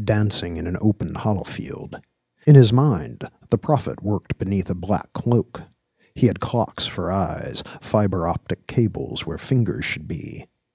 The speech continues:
This was the black market dreamland devil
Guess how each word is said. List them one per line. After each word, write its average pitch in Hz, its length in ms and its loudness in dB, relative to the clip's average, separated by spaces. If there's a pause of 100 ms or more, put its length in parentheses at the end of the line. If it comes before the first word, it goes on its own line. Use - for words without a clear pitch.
(160)
This 135 340 6
was 98 180 0
the 98 80 0
black 101 360 -2
market 101 460 2 (260)
dreamland 101 920 2
devil 87 440 -2